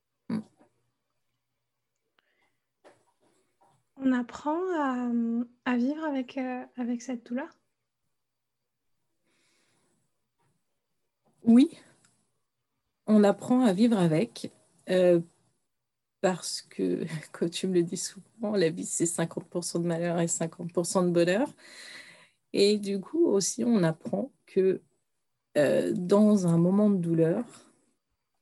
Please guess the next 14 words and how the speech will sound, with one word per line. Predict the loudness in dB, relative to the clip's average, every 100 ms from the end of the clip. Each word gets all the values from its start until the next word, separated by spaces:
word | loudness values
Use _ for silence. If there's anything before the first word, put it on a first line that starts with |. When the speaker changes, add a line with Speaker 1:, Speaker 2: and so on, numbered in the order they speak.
| _ _ _ -14 -12
Speaker 1:
il | -2
y | 0
a |
un | 2
moment | 2 0 2
de | 2
bonheur. | 2 0 -2 -8 _ _ _ _ -6
<laughs> | -6 -6 _ -20 -20 -20 -20 _ _ _ _ 2
Et | 2
que, | 2 -6 -4 -6 -10 _ 2
euh, | 4 4 2 -2 -6 -10 -10 -12 -14 _ -10
grâce | -2 0 0 0
à | -2
ça, | 0 -2 -4